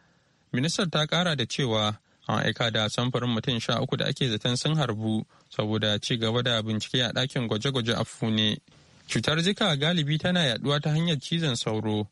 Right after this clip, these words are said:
amma kuma ana iya yaɗa ta ta hanyar jima'i,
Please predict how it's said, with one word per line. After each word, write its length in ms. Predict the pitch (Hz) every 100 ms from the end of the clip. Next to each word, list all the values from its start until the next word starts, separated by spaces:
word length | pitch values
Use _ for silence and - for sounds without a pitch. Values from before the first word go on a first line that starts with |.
| _ _ -
amma 300 | 104 101 104
kuma 320 | 117 110 110
ana 200 | 120 110
iya 220 | 120 123 110
yaɗa 340 | 113 - 113
ta 220 | - 120
ta 140 | 117 131
hanyar 220 | 139 139
jima'i, 640 | 110 107 104 107 113 110